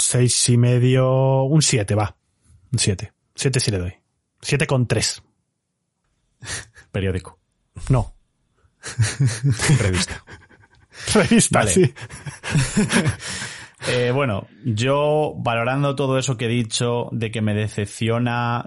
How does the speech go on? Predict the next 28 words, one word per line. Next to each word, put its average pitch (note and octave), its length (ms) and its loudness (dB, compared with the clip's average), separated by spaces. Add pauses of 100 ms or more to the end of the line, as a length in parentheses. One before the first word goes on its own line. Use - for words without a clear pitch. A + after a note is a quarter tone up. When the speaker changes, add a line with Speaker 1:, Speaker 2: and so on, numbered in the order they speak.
Speaker 2:
que G#2 720 -2 (500)
nos G#2+ 180 -2
presupongan A2 1080 -2
lectores A2+ 680 -2
ávidos G2+ 500 -2
de G2+ 120 -2
Dune G#2+ 260 0
antes G#2 240 -2
de G#2 80 0
ir G2 60 -2
a F2+ 40 -2
ver F#2+ 120 -2
la F#2 80 -4
película, F#2+ 580 -2
lo G2+ 160 -2
cual G2+ 300 -2
hace G#2+ 300 -6
que F#2 340 -6 (180)
como F#2 260 -2
público, G2+ 580 -2
mm, F#2+ 680 2
novel, F#2+ 400 -2
pues, - 340 -6
mm, F2+ 600 -6
no G2 100 -4
me G2 100 -2
llame F#2+ 180 -4
tanto, D3 520 -2